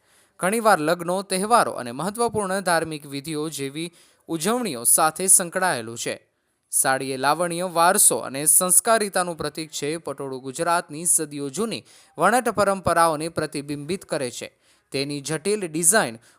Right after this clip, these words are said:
ઉદ્યમી ઉત્પાદન પ્રક્રિયા અને સમૃદ્ધ સાંસ્કૃતિક મહત્વ તેને વિશ્વના સૌથી કિંમતી કાપડમાંથી એક છે.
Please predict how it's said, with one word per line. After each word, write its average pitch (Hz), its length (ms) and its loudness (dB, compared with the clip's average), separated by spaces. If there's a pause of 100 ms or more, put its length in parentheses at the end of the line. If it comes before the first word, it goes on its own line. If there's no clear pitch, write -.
ઉદ્યમી 240 400 0
ઉત્પાદન 208 580 2
પ્રક્રિયા 180 600 -2
અને 170 180 -4
સમૃદ્ધ 160 520 -2
સાંસ્કૃતિક 185 840 -2
મહત્વ 170 500 -2
તેને 160 300 -6
વિશ્વના 202 600 -2
સૌથી 190 580 2
કિંમતી 165 500 -8
કાપડમાંથી 180 840 0
એક 110 120 -10
છે. - 300 -10